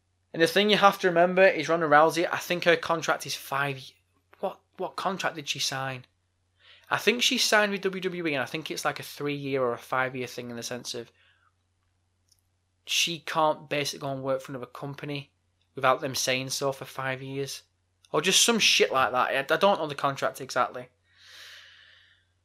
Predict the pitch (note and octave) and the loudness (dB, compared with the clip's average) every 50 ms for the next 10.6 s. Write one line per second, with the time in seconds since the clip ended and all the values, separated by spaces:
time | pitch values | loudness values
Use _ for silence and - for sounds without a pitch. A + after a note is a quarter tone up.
0 | _ _ _ _ _ _ _ _ _ _ _ _ _ _ _ _ _ _ _ _ | _ _ _ _ _ _ _ _ _ _ _ _ _ _ _ _ _ _ _ _
1 | _ - - - - - A#3+ A3 G#3 G3 F#3 F#3 G#3 G#3 - - - - - - | _ -4 0 2 6 8 10 12 12 12 12 12 12 10 6 0 -8 -10 -14 -16
2 | - - _ _ _ - F#3+ F#3 - - - B3+ C4 C4 A3 A#3+ A#3 G#3 G#3+ A3 | -20 -20 _ _ _ 0 0 2 4 4 4 6 6 8 8 8 8 8 6 0
3 | - - F3 - - G#3+ A3+ A#3 G#3 E3+ - C#3+ - D3 C#3 C3+ C3 B2+ A#2+ A#2+ | -4 -6 -4 -2 -2 0 0 0 -2 -6 -6 -2 0 2 2 2 0 -2 -4 -4
4 | D3+ F#3 F#3+ - - - _ _ _ _ _ _ _ _ _ _ _ _ _ _ | -4 -4 -4 -6 -10 -14 _ _ _ _ _ _ _ _ _ _ _ _ _ _
5 | _ _ _ _ _ _ _ _ _ _ _ _ _ _ _ _ _ _ _ _ | _ _ _ _ _ _ _ _ _ _ _ _ _ _ _ _ _ _ _ _
6 | _ _ _ _ _ _ _ - - A3 G#3+ G#3+ G3+ E3 C#3+ - E3 D3 D#3 F#3+ | _ _ _ _ _ _ _ -6 -2 4 6 6 6 6 4 2 2 6 8 8
7 | G3+ - - - _ _ _ _ _ _ _ _ _ _ _ _ _ _ _ _ | 8 6 4 -2 _ _ _ _ _ _ _ _ _ _ _ _ _ _ _ _
8 | _ _ _ _ _ - - - - - - - - - - G#3 A3+ A3+ A3+ A3+ | _ _ _ _ _ -20 -20 -20 -20 -20 -20 -20 -6 4 8 10 12 12 12 12
9 | A3+ G#3+ - - A#3 A3 F3+ G3 G#3 G#3 G3 F#3+ F#3+ F#3+ F#3 F3+ F#3 E3 - E3 | 10 8 6 4 4 6 8 8 8 8 10 10 12 10 10 8 4 0 -2 -2
10 | D#3 C#3+ - E3 D3+ C3+ - C#3+ C3+ C3 B2+ | -2 0 0 -2 -2 0 2 4 4 4 4